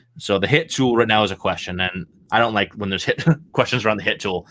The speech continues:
especially from someone that's already been in the minors like, like Christian Robinson. So it looks like he almost went backwards with that development. But, you know, there's plus or better power there, there's above average speed.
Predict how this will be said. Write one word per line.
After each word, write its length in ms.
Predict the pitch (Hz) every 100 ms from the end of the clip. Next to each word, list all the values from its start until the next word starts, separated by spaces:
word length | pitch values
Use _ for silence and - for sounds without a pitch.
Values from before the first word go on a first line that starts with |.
| - - -
especially 260 | - - 110
from 240 | 107 98
someone 480 | 98 104 104 98 101
that's 180 | 104 95
already 220 | 107 101
been 180 | 95 95
in 60 | 92
the 80 | 90
minors 340 | 90 90 87
like, 160 | 95 101
like 140 | 90
Christian 240 | 90 90
Robinson. 400 | 92 90 87 90
So 120 | 90 98
it 60 |
looks 140 | 113 170
like 80 |
he 80 | 143
almost 180 | 131 107
went 300 | 101 92 -
backwards 640 | 98 95 - 92 92 - - - _
with 120 | 98
that 180 | 98 95
development. 520 | 87 92 87 95 90
But, 240 | - 98 -
you 200 | _ _
know, 100 | 101
there's 140 | 95 101
plus 480 | - 135 117 - -
or 120 | 113
better 240 | 104 95
power 420 | 92 117 110 107 104
there, 240 | 107 104
there's 120 | 101
above 180 | 92 98
average 280 | 98 98 90
speed. 440 | - 110 104 101